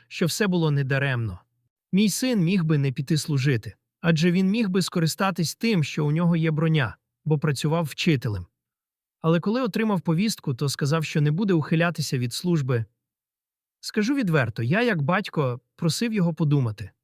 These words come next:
Дуже просив. На коліна ставав перед сином. «Ти ж, кажу, у мене єдиний. Ти ж для мене все. Хто мою старість догляне?» А він мені на те й каже: «А якщо всі поховаються, що тоді з Україною буде?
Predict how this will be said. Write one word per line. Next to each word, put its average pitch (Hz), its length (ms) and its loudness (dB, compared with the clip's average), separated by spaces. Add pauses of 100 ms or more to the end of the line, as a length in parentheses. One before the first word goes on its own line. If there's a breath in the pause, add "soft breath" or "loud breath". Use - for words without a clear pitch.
(480)
Дуже 151 300 2
просив. 117 480 -6 (760)
На 160 100 2
коліна 208 380 2
ставав 180 360 -2
перед 160 260 -2
сином. 139 380 0 (500)
«Ти 185 200 4
ж, 151 100 -2
кажу, 147 540 0
у 156 100 0
мене 180 280 2
єдиний. 151 640 0 (600)
Ти 202 240 4
ж 165 80 0
для 170 160 2
мене 156 260 2
все. 135 500 -2 (300)
Хто - 260 0
мою 208 240 2
старість 143 460 0
догляне?» 127 540 0 (720)
А 151 120 0
він 202 180 2
мені 202 220 2
на 180 120 0
те 170 160 0
й 151 40 0
каже: 120 420 -2 (680)
«А 170 80 -2
якщо 175 300 0
всі 233 220 -2
поховаються, 190 600 -2
що 202 200 -2
тоді 180 220 -2
з 160 80 0
Україною 143 500 0
буде? 107 320 -6